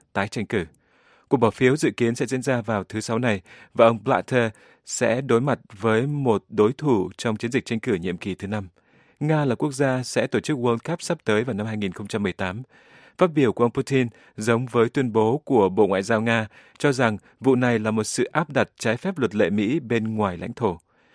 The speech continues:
Hiện chưa có phản ứng ngay từ phía Mỹ đối với phát biểu của ông Putin. Việc trao quyền đăng cai tổ chức World Cup hai nghìn không trăm mười tám cho Nga hiện đang bị Thụy Sĩ điều tra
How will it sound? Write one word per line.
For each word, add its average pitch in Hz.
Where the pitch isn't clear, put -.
Hiện 135
chưa 156
có 131
phản 120
ứng 127
ngay 131
từ 104
phía 113
Mỹ 117
đối 113
với 120
phát 156
biểu 123
của 107
ông 107
Putin. 107
Việc 139
trao 170
quyền 120
đăng 135
cai 131
tổ 107
chức -
World 123
Cup 160
hai 135
nghìn 110
không 123
trăm 117
mười 104
tám 104
cho 127
Nga 120
hiện 120
đang 120
bị 123
Thụy -
Sĩ 131
điều 123
tra 113